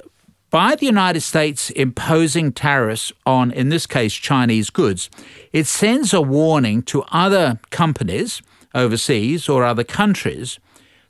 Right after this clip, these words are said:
that the United States could do it to them if it falls out with those countries. So that is political risk which needs to be focused in to your deliberations. So Australia is an export country.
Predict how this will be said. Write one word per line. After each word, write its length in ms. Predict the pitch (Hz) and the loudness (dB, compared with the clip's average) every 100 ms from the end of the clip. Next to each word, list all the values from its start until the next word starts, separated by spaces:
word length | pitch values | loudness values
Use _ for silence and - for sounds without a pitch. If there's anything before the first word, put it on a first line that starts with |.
| - | -2
that 160 | 147 | -2
the 60 | 139 | 0
United 380 | 160 180 226 190 | 2 2 2 0
States 340 | - 151 - | 0 -2 -2
could 160 | - 139 | -2 0
do 100 | 147 | 0
it 160 | 147 | 0
to 160 | - 151 | 0 0
them 400 | 190 226 95 - _ _ _ _ _ _ - | 2 0 -2 -8 _ _ _ _ _ _ -4
if 120 | 156 | 0
it 120 | 151 | 0
falls 320 | - 175 139 151 | 0 0 2 0
out 240 | 139 - | -2 -2
with 160 | 135 131 | -2 0
those 260 | 156 160 | 0 0
countries. 580 | - 131 101 - - - _ _ _ | -2 -4 -4 -10 -14 -18 _ _ _
So 160 | - 160 | -2 0
that 160 | 233 | 2
is 140 | 320 - | 0 -2
political 480 | - 190 160 143 | 0 0 2 0
risk 400 | 143 170 160 - | 0 2 0 -2
which 200 | 131 - | -6 -4
needs 240 | 160 156 - | -2 -2 -2
to 60 | |
be 140 | 147 131 | -2 -2
focused 580 | - 165 143 147 127 165 | 0 0 0 -2 -2 0
in 300 | 147 139 - - - - | 2 0 -2 -10 -20 -10
to 180 | - 156 | -2 2
your 380 | 135 131 147 139 | 2 2 2 2
deliberations. 800 | 131 135 123 151 202 - 107 110 | 0 0 2 0 0 -2 -4 -2
So 120 | 170 | -2
Australia 480 | 156 - 202 320 208 | -2 0 0 2 0
is 120 | 120 | 0
an 60 | 131 | -2
export 460 | 127 - 127 104 | -2 -2 -2 -2
country. 440 | - 135 117 92 | 0 0 0 -6